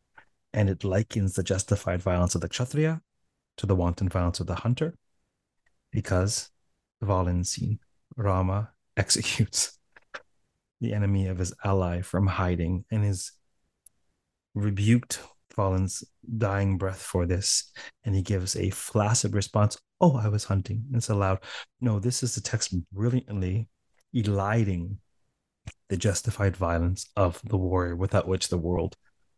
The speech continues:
could not stand, and the wanton violence of the hunter, saying, "Listen, sure, you might be justified, but whenever you got blood on your hands,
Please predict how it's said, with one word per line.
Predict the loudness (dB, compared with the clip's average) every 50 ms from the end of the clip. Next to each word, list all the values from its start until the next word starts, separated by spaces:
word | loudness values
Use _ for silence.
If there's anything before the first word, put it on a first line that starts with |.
| _ _
could | -2 0 0 2 0
not | -2 -2 -4
stand, | -4 -4 -2 0 0 0 0 -2 -4 -12 _ _
and | 0 0 2 2 2 0 -2
the | 0 2 2 4
wanton | 4 2 2 0 0 0 0 0
violence | 2 2 2 2 2 2 2 2 2 0 -2 -2
of | -2 -2 -2 0
the | 2
hunter, | 2 2 2 2 0 0 -2
saying, | -2 -2 0 0 2 2 0 -2 -4 -8 -14 -12 -12 -12 -12 _ _ _ _ _ _ -2
"Listen, | 2 2 2 2 0 -4 -6 -6 -8 -10 -12 _ _ _ _ _ _ _ _ _ _ _ _ _ _
sure, | -4 -4 -2 0 2 2 2 2 0
you | 0 0
might | 2 2 0 0
be | -2 -4
justified, | -2 -2 -2 -2 -2 -4 -4 -2 -2 -2 -2 -4
but | -6 -6
whenever | -2 0 0 2 2
you | 0
got | 0 -2 -2 0
blood | -2 0 0
on | 0
your | -2 -2 -2
hands, | -2 0 2 2 2 2 2 0